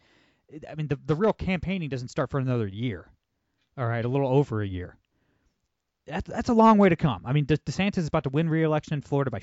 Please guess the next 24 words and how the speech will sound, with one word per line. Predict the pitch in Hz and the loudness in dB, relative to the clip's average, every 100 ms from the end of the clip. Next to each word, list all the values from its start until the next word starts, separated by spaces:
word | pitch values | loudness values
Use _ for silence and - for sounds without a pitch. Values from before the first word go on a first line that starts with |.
| - | -6
fifteen | 165 - - 147 | -6 -6 -6 -6
points. | 135 120 107 104 - _ _ _ _ _ _ _ _ | -6 -6 -6 -8 -14 _ _ _ _ _ _ _ _
He'd | 123 127 | -6 0
obviously | 143 151 - 120 | 2 2 0 -4
beat | 147 160 | -4 -6
Trump | - 127 131 | -2 -2 -2
in | |
a, | 120 | -6
in | 123 | -8
a | |
primary | 117 135 120 117 107 | -6 -4 -2 -2 -4
in | 98 | -6
Florida. | - 135 104 107 - _ _ _ - | -6 -4 -4 -6 -12 _ _ _ -12
The | |
polls | - 147 139 | -4 -2 -2
show | - 135 | 0 0
him | 135 | 0
up | 135 143 143 | -2 -4 -4
in | 127 | -6
a, | 123 120 | -6 -8
the, | 139 139 | -12 -12
a | 131 131 104 | -10 -12 -8
hypothetical, | 156 143 - 139 131 120 _ | -6 -6 -2 -4 -2 -8 _
uh, | 143 113 | -8 -6